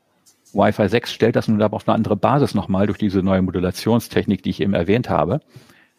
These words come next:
Da ist nämlich so, dass die Geräte auch in unterschiedlicher Entfernung zur Basis sein dürfen.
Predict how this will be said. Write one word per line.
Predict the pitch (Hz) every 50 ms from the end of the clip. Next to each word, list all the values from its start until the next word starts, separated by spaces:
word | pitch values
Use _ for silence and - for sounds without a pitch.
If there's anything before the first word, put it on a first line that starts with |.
| _ _ _
Da | 135 107 101 98 -
ist | 104 98 -
nämlich | 113 107 110 104 -
so, | - 104 110 113 113 - -
dass | - 110 - -
die | - 95
Geräte | 90 98 95 98 101 - 104 -
auch | 101 101 104 - - - - - _ _ _ _ _ _ _ _ - - - _ _
in | 110 98
unterschiedlicher | 117 110 117 110 - - - - 113 101
Entfernung | 101 98 - 113 123 147 127 90 78 - - - _ - -
zur | - 110 - -
Basis | 92 90 90 90 92 - -
sein | - 90 92 95 95
dürfen. | - 95 87 87 - - - -